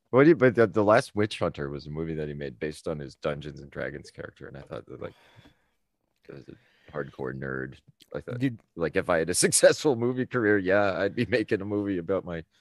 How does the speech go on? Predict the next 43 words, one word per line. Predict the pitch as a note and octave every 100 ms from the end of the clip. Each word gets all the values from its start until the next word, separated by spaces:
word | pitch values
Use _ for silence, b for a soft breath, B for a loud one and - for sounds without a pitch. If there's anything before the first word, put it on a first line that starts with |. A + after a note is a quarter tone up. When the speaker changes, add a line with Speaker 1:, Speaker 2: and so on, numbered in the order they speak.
| _
Speaker 1:
Dungeons | A#2+ A#2 A2 F2+
and | E2+
Dragons | - D#2+ E2+ D#2 -
character. | D2+ D2+ - - _
Speaker 2:
And | C#3 C3
Keanu | C#3+ C#3+ E3+ D3+
Reeves | D#3 E3
is, | B2 A2 A#2+
is | B2 A2+
like | A2 A2 -
that | G#2+ -
too. | - A#2+ G#2
There's | G2 C3+ C3+
so | - C3 C3+
many | C#3 C#3
stories | B2 - A#2+ B2 A#2+
on | A#2+ A2
the |
internet, | A2 A#2 A#2+ A#2+ F#2
dude, | A2+ A#2 A#2 -
of, | G#2 G#2
like, | G2+ F#2 - _ b b b b b _
that | A2+ A2+
fucking | - A#2+ - A2
guy | G#2 A2 A2+
just | G#2 G#2 -
going | A2+ A2+
and | A2 G2
sitting | - A#2 - G#2+
down | G#2+ A2+
with | G#2+ G#2
random | F#2+ G#2 A2 A2 G2+
people | A2+ G#2 A2 G#2+
at, | G#2+
like, | G#2+ G#2+
a |
restaurant | F#2+ G2 G#2+ - G#2 A2
or | G#2+
something | - A#2+ A2+ E3 C#3
<laughs> |
and | C3 A#2+
just, | C3+ B2+
like, | B2+ B2